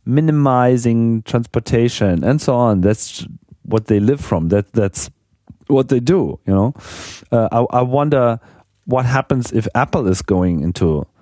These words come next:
the refugee supporting, uh, business, what they can bring to the table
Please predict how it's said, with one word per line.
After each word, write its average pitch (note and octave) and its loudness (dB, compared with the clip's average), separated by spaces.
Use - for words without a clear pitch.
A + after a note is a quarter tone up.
the F2+ 0
refugee F2 0
supporting, E2+ -2
uh, D#2 0
business, D#2+ -2
what F2 -2
they G2+ 2
can C#3 0
bring F#2 0
to F#2 2
the G2+ 2
table F#2+ 0